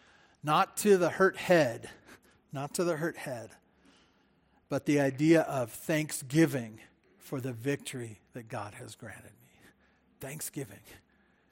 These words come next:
In a moment here, we are gonna share in a time of communion. And i-, i-, if you think about the elements here and what they represent,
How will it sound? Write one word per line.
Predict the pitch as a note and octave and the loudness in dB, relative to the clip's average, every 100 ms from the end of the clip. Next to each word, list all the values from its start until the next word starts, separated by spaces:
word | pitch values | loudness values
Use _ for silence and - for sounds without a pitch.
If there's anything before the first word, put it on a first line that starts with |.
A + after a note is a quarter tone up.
| _ _ | _ _
In | E3 D#3 | -2 2
a | |
moment | D#3+ G3 G3+ E3+ | 6 8 6 2
here, | D3 C#3+ A#2 B2 - _ _ _ _ _ _ - | -2 -4 -6 -12 -18 _ _ _ _ _ _ 0
we | D3+ | 4
are | D#3 | 4
gonna | D3 C#3+ | 2 -4
share | C3 - D3+ D3 | -4 -2 -2 -2
in | C3+ | -6
a | |
time | A#2+ E3 D3 C#3 | -8 -2 -2 -4
of | B2 | -10
communion. | - C3 D3 D3 A2+ A2 - _ _ _ _ _ _ _ _ _ _ _ _ _ - | -10 -4 -2 -2 -6 -14 -20 _ _ _ _ _ _ _ _ _ _ _ _ _ 0
And | E3+ E3 D#3 - | 4 4 4 -4
i-, | |
i-, | F3 - | -6 0
if | E3+ F#3 F#3 - | 0 4 2 2
you | F3+ A#3 | 0 0
think | - B3 C4+ A#3 | 4 4 4 2
about | F#3 E3 D#3+ D3+ - D3+ | 4 6 6 4 -2 -10
the | D#3 D#3 | -2 2
elements | D#3 F#3 E3 C#3 C3 - | 4 4 2 -4 -6 -6
here | C#3+ A#2+ A#2+ C3+ | -6 -6 -8 -10
and | C#3 C3+ | -8 -2
what | D#3+ E3+ | 0 2
they | D#3 | 2
represent, | C#3 D3 D3 C#3 A#2+ F#3 E3 A#2 B2 | 4 0 0 -6 2 4 4 0 -14